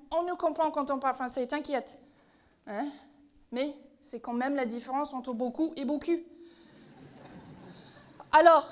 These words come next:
bien parler une langue n'a rien à voir avec un bon accent comme on vous apprend à l'école. C'est surtout connaître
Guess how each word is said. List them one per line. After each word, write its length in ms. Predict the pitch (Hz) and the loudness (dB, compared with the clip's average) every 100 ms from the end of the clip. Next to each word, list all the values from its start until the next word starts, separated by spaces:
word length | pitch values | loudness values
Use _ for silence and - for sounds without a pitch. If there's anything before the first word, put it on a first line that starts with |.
| - | -14
bien 260 | 226 302 370 | -2 2 2
parler 260 | 359 320 311 | 0 -4 0
une 160 | 285 | 0
langue 320 | 269 302 359 262 | 0 0 -2 -2
n'a 160 | 269 | -2
rien 420 | 269 285 285 339 | 0 0 0 0
à 120 | 349 285 | 0 -2
voir 340 | 254 254 302 | 0 -2 -2
avec 280 | 254 262 262 | -6 -6 -4
un 80 | 240 | -4
bon 340 | 208 196 320 | -2 0 0
accent 520 | 330 302 - - 254 294 | 0 -4 -8 -8 -8 -8
comme 160 | 269 254 | -6 -4
on 100 | 254 | -2
vous 240 | 277 294 | 0 2
apprend 360 | 269 269 285 277 | 0 0 -2 -2
à 40 | |
l'école. 400 | 247 247 233 202 - - _ _ | -2 -4 -6 -8 -12 -20 _ _
C'est 200 | - 277 | -14 -12
surtout 500 | - 339 330 - 277 - | -10 -10 -10 -8 -10 -10
connaître 440 | - 330 320 - | -8 -4 -4 -4